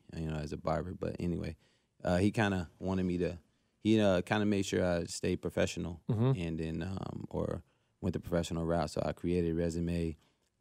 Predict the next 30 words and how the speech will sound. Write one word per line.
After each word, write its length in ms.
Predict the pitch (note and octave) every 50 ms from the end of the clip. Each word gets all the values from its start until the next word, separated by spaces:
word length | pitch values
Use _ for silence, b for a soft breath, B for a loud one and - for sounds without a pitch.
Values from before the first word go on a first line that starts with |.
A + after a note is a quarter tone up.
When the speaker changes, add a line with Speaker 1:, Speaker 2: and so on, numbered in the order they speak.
| _
Speaker 1:
presented 400 | - - E2+ E2 F#2+ F#2+ F#2 F2+
it 120 | E2+ E2 F2
to 200 | - G2 F#2 F2+
him, 340 | F2+ F2 F2 E2+ E2+ D#2+ D2+ b b b b b b b b _
and 300 | - F2 F2 E2+ E2+ E2+
I 120 | E2 E2+ E2+
was, 380 | E2 E2 E2 D#2 C#2+ - - - _ _ _ _ _ _ _
oh 140 | D#2+ D#2+ D#2
my 180 | D2 C2+ C2 B1+
gosh, 500 | B1 C2+ D#2 D#2 D2+ C2 - - - - -
uh, 520 | D2 D2 D2 C#2 B1+ - - - - - - - - _ _ _ _ _ _ _ _ _ -
eleven 440 | F2 E2+ F2+ F#2 F#2 F2 F#2 F2+
years 360 | F2 F2+ F2+ F2 F2+ E2+ D#2 -
in-house, 540 | - F#2 F2 F2 E2+ E2 D#2+ D#2+ - - - _ _ _ _
in-house 320 | F2+ F2+ F2 E2 D2+ D#2 -
team 260 | - - E2 D#2+ D#2
barber. 380 | D2 C#2+ C#2+ C#2 - - D#2+ - _ _ _ _ _ _ _ _ _ _ _ _ _
So 280 | - - D#2+ D#2+ D2+ D#2 D2+
that 180 | - E2 E2 C2
meant 300 | D2 D#2+ D#2 C#2+ C2 - - _ _ _ _ _ _ _ -
training 340 | - F2+ F2+ F2+ F2 E2
camp, 440 | D2+ - - D#2+ D#2+ D#2+ D#2 - - _ _ _ _ _ _ _
that 180 | - D2 C#2+ A#1
meant 300 | A1+ C#2+ C2 A#1 - -
traveling 420 | - - E2+ E2+ E2 D#2 D2+ D2
with 140 | D2 D2 D2
the 80 | - C#2+
team, 480 | - - - D#2 D#2 D#2 D2 D2+ D2+
that 180 | C#2 C#2 - C#2
meant, 380 | C#2 - - C3+ B2 B2 -